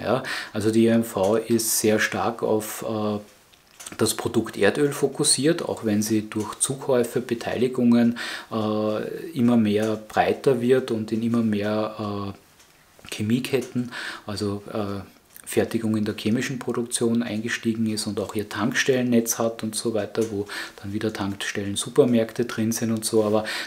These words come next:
das Kernprodukt ist doch noch, äh, Erdöl. Und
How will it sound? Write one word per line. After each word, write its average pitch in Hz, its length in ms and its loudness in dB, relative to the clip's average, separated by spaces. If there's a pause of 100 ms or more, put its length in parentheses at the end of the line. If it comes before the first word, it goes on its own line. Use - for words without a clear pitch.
das - 180 -4
Kernprodukt 117 600 0
ist 113 200 -2
doch - 160 -4
noch, 117 280 -2
äh, 107 400 -4
Erdöl. 135 500 0 (680)
Und 110 240 -2